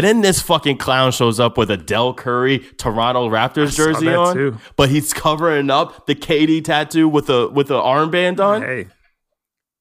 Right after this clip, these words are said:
Speaker 2: Get the fuck outta here, dude.
Speaker 1: Hey.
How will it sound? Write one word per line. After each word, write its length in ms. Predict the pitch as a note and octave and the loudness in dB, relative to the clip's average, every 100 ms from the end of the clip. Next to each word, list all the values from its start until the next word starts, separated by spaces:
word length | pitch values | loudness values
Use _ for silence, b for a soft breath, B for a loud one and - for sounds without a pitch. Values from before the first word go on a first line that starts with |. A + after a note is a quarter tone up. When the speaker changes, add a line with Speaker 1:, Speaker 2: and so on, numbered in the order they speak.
| - | -4
Speaker 2:
Get 240 | G3 - | -4 -2
the 100 | - - - - | -10 -12 -20 -4
fuck 300 | D#3+ D3+ - - | -2 0 -4 -4
outta 320 | A#2+ D3+ C#3+ | -2 0 -2
here, 300 | G#2 F2+ D#2 | -4 -8 -12
dude. 420 | D#2+ D#2 F#2 A#2+ - | -14 -12 -12 -14 -14
Speaker 1:
Hey. 200 | G#2+ G2+ | -12 -12